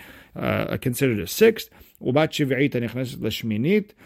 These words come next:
and if it's a se-, if it grew on the seventh year and plucked on the eighth, then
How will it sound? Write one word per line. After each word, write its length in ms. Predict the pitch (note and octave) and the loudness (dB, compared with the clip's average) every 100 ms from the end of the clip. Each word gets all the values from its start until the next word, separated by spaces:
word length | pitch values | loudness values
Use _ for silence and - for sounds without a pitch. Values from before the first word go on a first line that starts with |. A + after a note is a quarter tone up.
| - - | -16 -2
and 160 | B2+ | 2
if 180 | A#2+ - | 2 0
it's 180 | A2+ - | -2 -2
a 60 | |
se-, 320 | G#2 D#3+ D#3 - | 0 4 4 2
if 140 | A#2 | 0
it 120 | A#2 | 0
grew 140 | C3 D#3 | 2 2
on 80 | |
the 80 | C#3 | 2
seventh 300 | - D3 C3+ | 2 0 0
year 220 | C3 C3 B2 | 0 2 0
and 180 | G#2+ | -2
plucked 240 | - C#3 - | -2 -4 -2
on 140 | A#2 | -2
the 180 | G#2+ A#2 | 0 4
eighth, 240 | F3+ E3+ - _ - _ _ | 4 4 -2 _ -20 _ _
then 400 | C3 B2 B2+ - | 0 2 2 -2